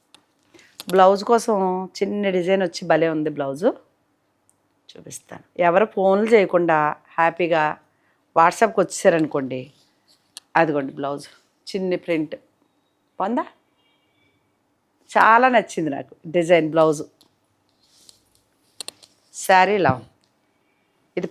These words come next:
పౌటంచు శారీ ఇలా ఉంది కదా, భలే ఉంది. చాలా రీజనబుల్ ప్రైస్‌లు అండి. ఈ సా-, ఇప్పుడు వచ్చి వ-, వర్షాకాలం ఆఫీసులకు వెళ్ళే వారికి అలా నీళ్ళలో తడిపేసి అలా వేసేసుకోవచ్చు.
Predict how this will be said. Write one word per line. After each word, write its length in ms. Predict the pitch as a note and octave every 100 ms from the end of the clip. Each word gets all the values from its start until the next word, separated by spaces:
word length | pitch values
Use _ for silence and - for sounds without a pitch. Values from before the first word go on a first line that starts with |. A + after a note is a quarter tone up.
| F3
పౌటంచు 500 | E3 E3 F3+ - C#4+ - _ - - - - _ _ _ - - _ _ _ _ _ _ _ _ _ _ - -
శారీ 260 | F#3+ D#3+ D#3+
ఇలా 100 | C#3 B2+
ఉంది 120 | A2 _ _ _ _ _ _ _ _ -
కదా, 160 | E3+ D#3+ - _
భలే 180 | D3 D#3 D#3
ఉంది. 160 | C#3 - _ _ _ _ _ - -
చాలా 300 | G3+ A3+ B3+ B3
రీజనబుల్ 480 | A#3 A#3 C4+ C4 B3 A#3
ప్రైస్‌లు 320 | G3+ G3+ G#3+
అండి. 180 | G#3 A#3 F4 D4+
ఈ 40 | A#3
సా-, 180 | A3 F#3+ G3+
ఇప్పుడు 200 | - G3+
వచ్చి 180 | G3 C#4+ B3+
వ-, 160 | G#3 - _ _ _ _ -
వర్షాకాలం 520 | F#3+ F#3 A3 A3 G#3+ G#3+ F#3
ఆఫీసులకు 400 | G3+ C#4 C4 C4 B3+
వెళ్ళే 180 | A#3+ A#3+
వారికి 280 | A3 G#3+ A3+ A3 - _ _ _ - G#3+
అలా 120 | G#3+ A3+
నీళ్ళలో 360 | A3 G#3+ A3+ A3+
తడిపేసి 480 | A3 G3+ G#3+ G#3 F#3 F3+ -
అలా 140 | F#3+ G3
వేసేసుకోవచ్చు. 640 | G3 E3+ E3 - D#3+ -